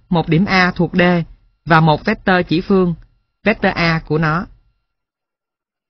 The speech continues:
C nhỏ, hai đường thẳng song song với nhau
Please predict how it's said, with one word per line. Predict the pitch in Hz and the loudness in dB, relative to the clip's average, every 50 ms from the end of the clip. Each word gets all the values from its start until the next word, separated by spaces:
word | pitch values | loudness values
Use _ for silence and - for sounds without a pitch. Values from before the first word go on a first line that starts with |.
| _ _ _ _ _ _ _ _ _ _ _ - | _ _ _ _ _ _ _ _ _ _ _ 0
C | - 185 190 190 | 2 2 4 4
nhỏ, | 175 151 117 123 151 190 240 - - _ _ _ _ _ _ _ _ | 2 2 0 0 -2 -4 -6 -10 -18 _ _ _ _ _ _ _ _
hai | - 196 196 202 | 0 2 2 4
đường | 185 175 160 156 | 4 2 2 2
thẳng | 151 156 135 165 202 | 0 0 -2 -2 0
song | - 196 196 190 | 0 0 0 0
song | - 190 185 185 | 0 0 0 0
với | 180 208 | 0 0
nhau | 214 214 190 180 180 175 170 | 0 0 0 0 -2 -4 -6